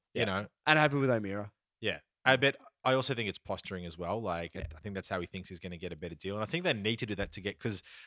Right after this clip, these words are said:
Speaker 1: they're in a position of weakness now with the whole Tom Lynch thing.
Speaker 2: Oh,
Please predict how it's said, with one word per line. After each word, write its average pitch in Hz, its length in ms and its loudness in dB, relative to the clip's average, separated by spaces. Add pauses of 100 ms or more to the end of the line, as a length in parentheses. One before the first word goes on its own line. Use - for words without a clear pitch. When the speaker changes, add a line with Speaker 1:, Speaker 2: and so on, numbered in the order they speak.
Speaker 1:
they're 147 300 6
in 127 140 0
a 104 40 -4
position 98 280 -4
of 87 80 -4
weakness 92 320 -6
now 87 140 -6
with 80 80 -8
the 80 40 -6
whole 85 120 -8
Tom 82 200 -8
Lynch 82 200 -10
thing. 73 180 -18 (480)
Speaker 2:
Oh, - 300 -6